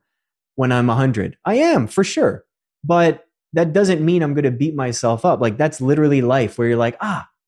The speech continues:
I should have done that. Ah, but I didn't." You, there's no room to do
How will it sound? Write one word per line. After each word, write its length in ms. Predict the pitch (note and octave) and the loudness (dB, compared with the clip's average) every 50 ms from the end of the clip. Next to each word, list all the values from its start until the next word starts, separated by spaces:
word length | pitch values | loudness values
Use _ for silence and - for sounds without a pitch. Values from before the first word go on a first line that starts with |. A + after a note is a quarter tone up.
| _ _ _ - | _ _ _ -4
I 60 | D3 | -4
should 180 | C#3 - G#3+ G#3+ | -2 0 0 0
have 100 | F3+ D#3 | 2 2
done 180 | D#3+ E3+ E3 | 0 0 0
that. 200 | B2 G2 G#2+ - _ _ _ _ _ _ _ _ _ _ _ - | -2 -4 -8 -12 _ _ _ _ _ _ _ _ _ _ _ -4
Ah, 140 | C3+ C#3+ C3+ | -2 -2 0
but 160 | B2+ B2 B2+ | 0 2 0
I 60 | A#2+ | 0
didn't." 320 | B2 A#2 A2 F#2 G2 F2 - _ _ _ _ _ _ _ _ _ _ _ | 0 0 -2 -2 -4 -12 -14 _ _ _ _ _ _ _ _ _ _ _
You, 160 | - D#3 D#3 D3 | 2 2 2 4
there's 240 | D3 E3+ D#3+ C#3+ | 2 2 2 4
no 160 | E3+ F#3+ G#3 G3+ | 4 4 4 4
room 360 | D#3+ D3 D#3 D#3+ E3+ E3 C#3+ - | 4 4 4 4 4 2 2 0
to 80 | D3 C3 | -2 -2
do 240 | B2 B2+ B2+ - | -2 -4 -4 -6